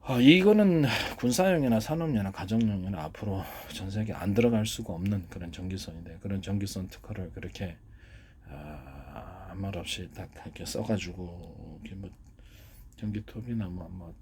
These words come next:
어디 뭐 진공청소기 산업용이나 쓰레기차 혹시라도 아니기를 바랍니다. 아, 아니면 괜찮은데 기면은 이제 문제가 되는 거죠. 그 정도 동력을 일으키려면 제 전기선거 못하고 들어가는 것밖에 없는 것 같은데,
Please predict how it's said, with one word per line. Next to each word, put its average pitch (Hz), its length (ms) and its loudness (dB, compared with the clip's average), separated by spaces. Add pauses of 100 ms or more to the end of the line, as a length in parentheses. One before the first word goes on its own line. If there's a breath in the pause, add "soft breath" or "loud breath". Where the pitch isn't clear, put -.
(380 loud breath)
어디 98 180 -8
뭐 90 260 -4
진공청소기 104 800 0
산업용이나 101 600 0 (680 loud breath)
쓰레기차 - 420 -6
혹시라도 160 540 0
아니기를 107 460 4
바랍니다. 98 760 -4
아, - 460 -14
아니면 104 260 2
괜찮은데 98 720 -4 (680 loud breath)
기면은 110 460 4
이제 85 140 -8 (280)
문제가 90 380 -6
되는 - 260 -16
거죠. - 280 -18
그 104 100 -2
정도 156 300 2
동력을 101 420 0
일으키려면 85 560 -14
제 101 160 -6
전기선거 87 600 -10
못하고 82 380 -14
들어가는 80 320 -14 (280)
것밖에 - 480 -16
없는 80 200 -14
것 82 160 -14
같은데, - 300 -18